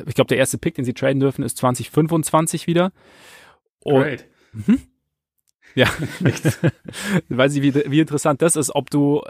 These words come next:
Speaker 1: weiß ich, also ich meine, Satoranski macht's nicht fett, aber es ist die Frage, wie, wie ist das mit, wie, wie es bei den Spurs aussieht, was die Spurs planen.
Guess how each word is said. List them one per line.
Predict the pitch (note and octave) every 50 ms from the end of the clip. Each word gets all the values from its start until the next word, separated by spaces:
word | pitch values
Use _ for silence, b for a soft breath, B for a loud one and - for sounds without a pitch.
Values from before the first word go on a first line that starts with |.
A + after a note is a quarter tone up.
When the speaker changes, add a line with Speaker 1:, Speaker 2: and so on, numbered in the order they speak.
| - - F#2+ - -
Speaker 1:
weiß | D3 C#3 C#3+ C#3+
ich, | D3+ D3 -
also | - C#3+ A#2+
ich |
meine, | C#3+ C#3+ C#3
Satoranski | D3 D3 - C#3+ B2 C3+ D#3 E3+ - -
macht's | C3+ D3 C#3 - -
nicht | C#3+ - -
fett, | - D3+ D3+ - -
aber | A#2+ A#2 B2+ B2 A#2+ -
es | - - C3 -
ist | D3+ - -
die | C3
Frage, | - - A#2+ A#2+ C#3+ C#3+ C3+ B2
wie, | C#3+ D3 D3 C3+ C3
wie | D3 E3 E3+ E3+ E3 D#3
ist | C3+ - - -
das | C3+ - -
mit, | D3+ D3 - - B2+
wie, | C#3 D#3 D3+ C3+ C3
wie | D3
es | C#3
bei | - C#3+
den | C3 C3+ B2
Spurs | - - C3+ C3 -
aussieht, | - A#2+ - A#2+ A#2
was | A#2+ A#2+
die | B2 A#2
Spurs | - A#2+ A2+
planen. | - A#2+ B2 B2 -